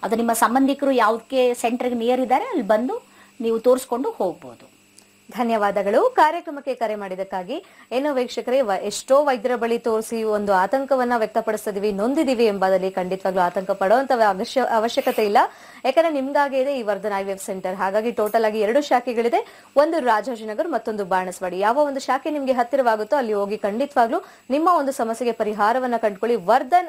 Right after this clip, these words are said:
Speaker 2: ಐ ವಿ ಎಫ್ ಏನಿದೆ ಅಲ್ಲಿಂದ ಒಂದು ವರವನ್ನ ಪಡ್ಕೊಳ್ಳಿ ಅಂತ ಹೇಳಲಿಕ್ಕೆ ಇಚ್ಛಿಸ್ತೀನಿ. ಇನ್ನು ವೈಭವಿ ಮೇಡಮ್, counseling ಮಾಡೋಂತ ನೀವು ಒಂದು ದಂಪತಿಗಳು ಐ ವಿ ಎಫ್ ಚಿಕಿತ್ಸೆ ತೆಗೆದುಕೊಳ್ಬೇಕು ಅಂತ ಬಂದಾಗ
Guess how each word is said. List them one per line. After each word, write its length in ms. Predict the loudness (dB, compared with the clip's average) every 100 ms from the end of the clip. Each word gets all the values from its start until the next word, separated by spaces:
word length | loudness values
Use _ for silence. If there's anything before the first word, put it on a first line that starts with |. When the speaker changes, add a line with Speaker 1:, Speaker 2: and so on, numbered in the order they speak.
| -2
Speaker 2:
ಐ 120 | -4
ವಿ 100 | -2
ಎಫ್ 220 | -4 -4
ಏನಿದೆ 280 | -8 -6 -2
ಅಲ್ಲಿಂದ 280 | -2 -2 -2
ಒಂದು 220 | -4 -4
ವರವನ್ನ 320 | -2 -2 -2
ಪಡ್ಕೊಳ್ಳಿ 400 | -4 -4 -4 -4
ಅಂತ 120 | -4 -4
ಹೇಳಲಿಕ್ಕೆ 380 | -4 -2 -2
ಇಚ್ಛಿಸ್ತೀನಿ. 520 | -2 -2 -8 -10 -12 -14 -20 -20 -12 -2
ಇನ್ನು 180 | 0 2
ವೈಭವಿ 360 | 0 -2 -6
ಮೇಡಮ್, 220 | -4 -6
counseling 580 | -6 0 0 0 -2 -2
ಮಾಡೋಂತ 380 | 0 0 0 0
ನೀವು 340 | -2 -2 -4 -6 -8 -4
ಒಂದು 200 | 0 2
ದಂಪತಿಗಳು 840 | 4 2 0 0 2 4 4 2 0
ಐ 120 | -4
ವಿ 120 | 0
ಎಫ್ 200 | -2 -2
ಚಿಕಿತ್ಸೆ 340 | -8 -10 -8 -6
ತೆಗೆದುಕೊಳ್ಬೇಕು 680 | -6 -6 -4 -4 -4 -4 -4
ಅಂತ 160 | -2
ಬಂದಾಗ 500 | -4 -4 -6 -4 -2